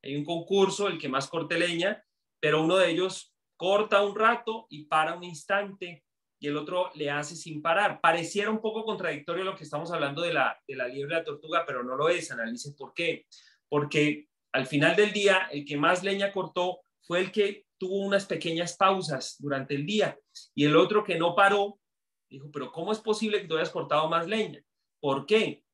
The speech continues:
Porque cuando me detuve, no fue a perder tiempo, me destu-, me detuve a afilar el hacha, ¿sí? Entonces,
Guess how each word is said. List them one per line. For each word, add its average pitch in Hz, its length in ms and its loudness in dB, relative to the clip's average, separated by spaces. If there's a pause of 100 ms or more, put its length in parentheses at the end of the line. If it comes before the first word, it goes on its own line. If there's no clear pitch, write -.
(540)
Porque 156 180 -4
cuando 156 220 2
me 147 100 4
detuve, 208 680 2 (420)
no 151 240 0
fue 220 320 2
a 165 480 2 (180)
perder 147 380 -6
tiempo, 190 480 -10 (240)
me 123 120 -10
destu-, 160 420 -8
me 139 100 0
detuve 147 400 2
a 196 60 6
afilar 139 340 0
el 143 100 -2
hacha, 160 300 2 (1200)
¿sí? 127 380 -12 (600)
Entonces, 147 420 -6